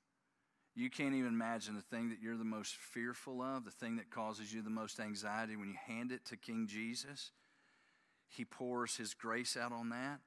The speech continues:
and, and he blesses it beyond what you could ever imagine when he's the one that's in control of it.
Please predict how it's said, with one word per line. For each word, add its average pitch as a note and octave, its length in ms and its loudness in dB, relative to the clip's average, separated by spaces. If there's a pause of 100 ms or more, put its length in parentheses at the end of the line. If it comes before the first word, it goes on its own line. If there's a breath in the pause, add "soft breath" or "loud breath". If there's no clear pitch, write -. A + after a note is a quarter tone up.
(340 loud breath)
and, G#2 200 -2 (140)
and G#2+ 140 -4
he - 180 0
blesses A#2 680 4
it D3+ 160 0 (140)
beyond A2 360 2
what A2 120 -4
you G#2+ 100 -4
could A2+ 160 -4
ever G#2+ 220 0
imagine G#2+ 480 -2 (1600)
when G#2 120 -4
he's A2+ 320 0
the G#2 80 -4
one G2 180 -2
that's F#2 200 -4
in G2 100 -6
control G#2 480 -8
of F#2 140 -10
it. G#2+ 120 -20